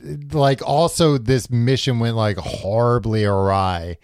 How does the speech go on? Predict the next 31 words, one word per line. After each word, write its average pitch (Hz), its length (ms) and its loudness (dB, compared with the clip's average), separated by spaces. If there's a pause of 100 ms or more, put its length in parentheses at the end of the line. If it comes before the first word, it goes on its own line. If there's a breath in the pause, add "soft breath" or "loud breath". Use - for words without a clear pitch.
(420 soft breath)
So 156 140 0
it's 147 140 -4
like, 156 220 0
oh 233 160 2
yeah, 143 440 2
he 120 220 -4
was, 117 300 0
uh, 117 380 -4
he's 120 300 0
always 127 320 2
been 117 180 0
a 110 80 0
guy 107 440 2
that 95 240 0
just 101 240 -4
kinda 104 220 0
been 95 200 -2
around, 92 880 0
like, 80 280 -4
"Hey, 87 760 -2
how 90 160 0
about 98 240 0
I'll 120 240 0
do 87 220 -2
this?" 78 340 -6
and 82 160 -6
then 78 300 -8 (600 soft breath)
make 92 300 -2
a 90 80 -2
massive 90 560 -2
mess. 87 540 -4